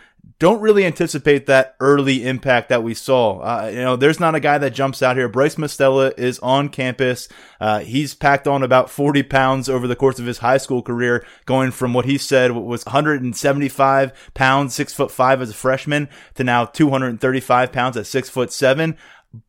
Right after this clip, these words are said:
But that, that's not really gonna get it done. I think we both agree watching his film, uh, there is a lot of refinement that's needed. Bryce Mostella may have a great future, but don't think he's gonna have an Adisa Isaac impact year one. And then,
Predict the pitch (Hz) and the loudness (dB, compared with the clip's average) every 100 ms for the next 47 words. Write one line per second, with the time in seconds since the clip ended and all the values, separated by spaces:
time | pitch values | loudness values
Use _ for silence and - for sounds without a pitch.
0 | - 202 190 - 160 156 151 151 143 156 | 0 2 2 -2 -2 -2 -2 -4 -4 0
1 | 160 156 151 143 135 131 135 113 131 131 | 0 2 0 0 0 0 0 0 -2 0
2 | 123 120 139 120 127 135 135 127 127 131 | -2 -4 -6 -8 -6 0 2 2 -2 0
3 | 139 120 123 127 113 120 - - 143 139 | 0 2 0 -2 -8 -8 -8 -2 0 0
4 | 120 - - 123 127 117 123 127 135 135 | -4 -12 -4 0 0 -2 -10 0 4 4
5 | 123 123 127 123 117 - 147 160 139 127 | 2 -2 0 0 -2 2 2 2 0 -2
6 | 123 127 127 127 104 - 135 135 139 123 | -2 -4 -2 -2 -4 -2 2 2 2 0
7 | 139 131 131 127 120 113 120 - 226 - | 2 2 2 -2 -2 -2 -4 -2 -4 0
8 | 156 131 127 - 147 151 143 139 120 123 | -2 0 -2 -2 -4 -4 -4 -4 -4 -4
9 | 127 120 110 120 131 123 - 123 117 120 | -2 -4 -6 -2 -2 -2 -2 -4 -4 -6
10 | - 123 120 120 113 - - _ 127 139 | -6 -8 -2 0 0 -4 -20 _ 0 2
11 | 127 117 147 156 131 135 139 | 2 2 4 4 2 0 0